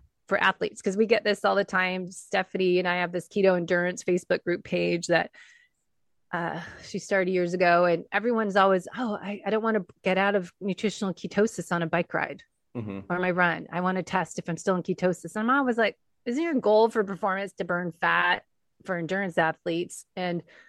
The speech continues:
Speaker 1: being able to use carbs if I'm racing or sprinting at the finish line, finishing with some intervals? But do we need to be in nutritional ketosis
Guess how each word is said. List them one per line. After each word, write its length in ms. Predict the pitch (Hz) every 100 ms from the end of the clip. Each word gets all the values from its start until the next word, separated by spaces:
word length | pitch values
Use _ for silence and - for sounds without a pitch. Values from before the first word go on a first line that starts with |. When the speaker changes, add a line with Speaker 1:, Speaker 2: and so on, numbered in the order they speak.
| _ _ _ _ _ _ -
Speaker 1:
being 220 | 196 190
able 160 | 185
to 180 | 180 170 -
use 340 | 190 220 202
carbs 380 | - 185 180 165
if 80 | 170
I'm 140 | 165 165
racing 500 | 180 170 170 170 165
or 80 |
sprinting 460 | 156 - 185 180 170
at 60 | 165
the 60 |
finish 300 | - 170 -
line, 200 | 165 165 -
finishing 400 | 175 175 175 165
with 200 | 165 -
some 200 | - 175
intervals? 480 | 180 170 165 165 - _ - - _ _ _ _ -
But 260 | 220 220
do 140 | 214 233
we 100 | 254
need 280 | 247 247 269
to 60 |
be 260 | 220 226 226
in 60 |
nutritional 440 | 220 208 226 233 208
ketosis 520 | 214 247 202 196